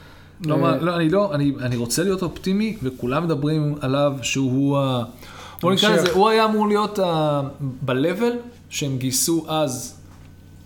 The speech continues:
Speaker 1: אה, את מי שיחליף את, אה, פוצ'טינו, שמבחינתם לא היה ב-level, וזה הטעות של דניאל לוי, אם אתה שואל אותי. שאלנו, כבר דיברנו על זה כמה פעמים בפודקאסט.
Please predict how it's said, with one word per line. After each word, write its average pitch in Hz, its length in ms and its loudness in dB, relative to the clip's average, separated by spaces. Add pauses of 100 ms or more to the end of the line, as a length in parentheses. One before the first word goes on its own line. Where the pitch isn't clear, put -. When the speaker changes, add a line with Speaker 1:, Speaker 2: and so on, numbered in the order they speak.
(1160)
Speaker 1:
אה, 156 60 -6 (580)
את - 140 -12
מי 160 80 -2
שיחליף 139 560 -4
את, - 160 -10
אה, 104 400 -6 (400)
פוצ'טינו, 151 480 -6 (640)
שמבחינתם 127 600 -6
לא 135 60 0
היה 151 100 0
ב-level, 160 400 -2
וזה 113 120 -4
הטעות 113 380 -6
של - 280 -10
דניאל 147 280 -2
לוי, 147 140 -4
אם 151 60 -4
אתה 143 80 -6
שואל 151 160 -4
אותי. 156 260 -6 (1000)
שאלנו, 113 320 -8 (260)
כבר 120 380 -6
דיברנו 117 240 -2
על 120 60 -2
זה 104 80 -6
כמה 127 160 -4
פעמים 143 220 -2
בפודקאסט. 160 560 -6